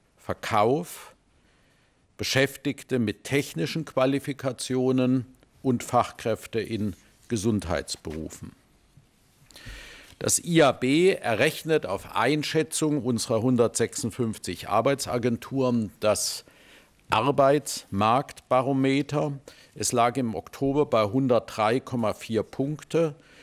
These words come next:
und signalisiert damit weitere gute Aussichten für den Arbeitsmarkt. Die Arbeitsagenturen erwarten in den nächsten drei Monaten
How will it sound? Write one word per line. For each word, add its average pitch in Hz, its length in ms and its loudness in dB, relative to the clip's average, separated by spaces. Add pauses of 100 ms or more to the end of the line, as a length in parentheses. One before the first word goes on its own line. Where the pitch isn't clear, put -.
(140)
und 117 140 0
signalisiert 120 1200 0
damit 127 600 2
weitere 131 680 0
gute 127 440 -6
Aussichten 110 680 -2
für 110 160 -6
den 101 160 -4
Arbeitsmarkt. - 960 -8 (600)
Die - 120 -8
Arbeitsagenturen 123 1400 0
erwarten 127 800 2
in 110 140 0
den 110 120 2
nächsten 107 400 -2
drei 95 320 0
Monaten 131 840 2